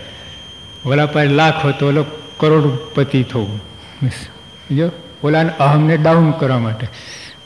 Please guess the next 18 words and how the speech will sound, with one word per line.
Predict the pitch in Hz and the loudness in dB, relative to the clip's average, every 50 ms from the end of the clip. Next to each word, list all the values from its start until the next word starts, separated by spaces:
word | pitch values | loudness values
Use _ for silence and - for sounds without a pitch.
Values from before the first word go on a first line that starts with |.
| - | -8
આ | - 135 156 175 185 190 | -2 0 2 4 2 2
જ | |
છે | - - - - - 170 160 147 | 0 -2 -4 -2 0 2 2 2
બધું. | 139 139 123 113 107 107 - - - - - - - - - - - - - - - - - - | 2 2 0 0 -4 -6 -8 -12 -18 -20 -20 -20 -20 -20 -20 -20 -20 -20 -20 -20 -20 -20 -16 -10
તો | - 127 | -4 -2
જે | 127 135 | 0 0
આપણે | 131 131 139 143 135 | 0 0 0 0 -2
સત્સંગમાં | - - - 123 117 - - - - 156 151 147 147 147 151 151 156 160 156 - - - - - - - - - - - - - - - | -2 -2 -4 -6 -6 -6 -10 -6 0 2 4 4 4 4 4 4 4 2 0 -2 -4 -10 -16 -18 -20 -20 -20 -20 -20 -20 -16 -12 -8 -4
શરૂઆત | - 139 139 147 156 151 151 151 - | -2 0 2 4 4 4 2 0 0
ક્યાંથી | - 156 151 151 156 165 151 | 2 2 2 4 2 2 0
થાય | 151 - 147 139 135 | 0 2 0 0 0
છે? | - - 156 156 - - - - - - - - - - - - - - - - - - - - | 0 -4 -8 -8 -10 -12 -18 -20 -20 -18 -18 -20 -20 -20 -20 -20 -20 -20 -20 -20 -20 -12 -6 -2
દાસના | 151 147 151 156 160 - - - 175 175 170 | 2 4 4 4 4 2 2 4 4 4 6
દાસ, | 160 185 175 170 160 | 6 4 4 4 6
એટલે | 151 156 165 | 4 4 4
અહમને | 151 156 160 165 165 175 | 6 6 6 8 8 8
મમત્વ | 170 160 160 160 170 170 165 180 | 8 6 6 4 4 4 2 2
બાજુમાં | 156 147 151 156 165 156 170 202 202 202 208 202 | 2 4 4 4 4 6 6 6 8 6 6 4